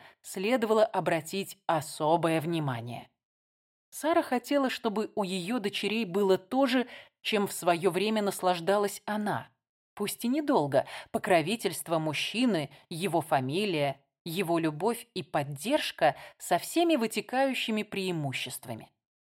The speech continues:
С мужем Бетти смогла бы завести свой дом, брать автокредиты и иметь кредитные карты, избавиться от десятков вежливо поднятых бровей, косых взглядов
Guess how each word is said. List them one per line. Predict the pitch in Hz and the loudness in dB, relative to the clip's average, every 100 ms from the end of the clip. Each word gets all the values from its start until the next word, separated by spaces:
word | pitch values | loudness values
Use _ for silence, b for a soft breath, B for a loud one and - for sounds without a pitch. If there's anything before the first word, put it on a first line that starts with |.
| _ _ _ _ | _ _ _ _
С | - | -6
мужем | 202 240 359 269 269 220 | 2 6 6 8 6 6
Бетти | 165 311 - - 254 226 - _ | 4 2 0 -2 0 -2 -6 _
смогла | - 202 196 185 233 | -8 -2 0 2 2
бы | 202 | 2
завести | 180 190 190 - 240 | 2 0 -2 -4 -6
свой | 233 208 214 | -4 -2 -2
дом, | 185 175 127 120 _ _ _ _ | 0 0 -2 -4 _ _ _ _
брать | 196 196 226 220 | -2 0 2 0
автокредиты | 190 190 - 190 165 254 269 165 147 B _ | -2 -4 -2 -4 2 0 2 0 -2 B _
и | - 202 | -4 0
иметь | 202 220 240 | 2 0 -2
кредитные | - 196 156 180 - 170 156 | -4 -4 -2 -6 -2 -2 -2
карты, | - 170 233 - 202 196 b _ _ - | 2 4 4 2 0 0 b _ _ -6
избавиться | 208 180 254 285 262 - 220 | -6 2 4 4 2 0 2
от | - 202 170 | 2 0 -2
десятков | 190 - 240 247 - 202 - B _ | -8 -2 0 0 0 -2 -2 B _
вежливо | 175 185 233 170 165 165 | -6 0 0 2 0 2
поднятых | 190 202 180 165 156 139 | 4 2 2 -2 -4 -2
бровей, | 185 151 139 202 202 b b _ - | 2 4 4 0 -2 b b _ -4
косых | 190 - 220 | -4 -2 -2
взглядов | 185 170 165 196 220 180 - | -2 -4 0 4 6 4 -2